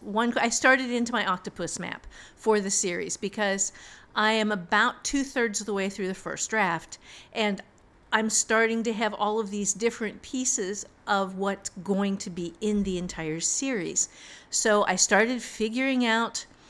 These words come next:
I wrote out my, my, uh, central sentence, you know, this is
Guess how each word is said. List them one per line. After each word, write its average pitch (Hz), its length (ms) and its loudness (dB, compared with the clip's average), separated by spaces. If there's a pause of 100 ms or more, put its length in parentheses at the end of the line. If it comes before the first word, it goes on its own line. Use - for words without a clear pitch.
(220)
I 190 80 2
wrote 190 260 4
out 233 180 4
my, 220 200 0
my, 196 400 -2 (680)
uh, 196 280 0
central 233 480 2
sentence, 214 720 -2
you 202 120 0
know, 185 140 0
this 185 240 -2
is 190 240 0